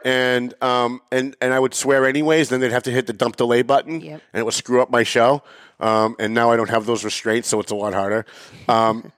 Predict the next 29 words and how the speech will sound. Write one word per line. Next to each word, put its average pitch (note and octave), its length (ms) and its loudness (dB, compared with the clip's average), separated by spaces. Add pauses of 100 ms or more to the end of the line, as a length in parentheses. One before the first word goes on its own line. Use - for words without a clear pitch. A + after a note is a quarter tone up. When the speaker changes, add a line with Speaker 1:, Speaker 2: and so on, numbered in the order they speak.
(320)
Speaker 1:
<laughs> - 400 -16
I'm D3+ 120 0
so G#3 280 2
tired G#2+ 400 -2
of F2 100 -12
this. G2 320 -8 (460)
Look, C3 380 -2 (420)
I F3+ 120 2
could A3+ 260 0
have G#3 120 -2
come F3+ 180 -4
in E3 120 0
here D3+ 140 -2
today A2+ 460 2
and A2 160 -6
played A2+ 540 0 (1120)
an, C3 180 -2
a B2 80 2
video F#3 360 2
clip D3+ 400 0
of C3 140 -4
Tony D#3 280 0
Fauci, B2 680 -2
Anthony D3 320 0
Fauci, B2 500 -2
whatever A#2+ 280 0
his A2+ 120 -2
name A2+ 240 -2
is, G#2+ 320 -2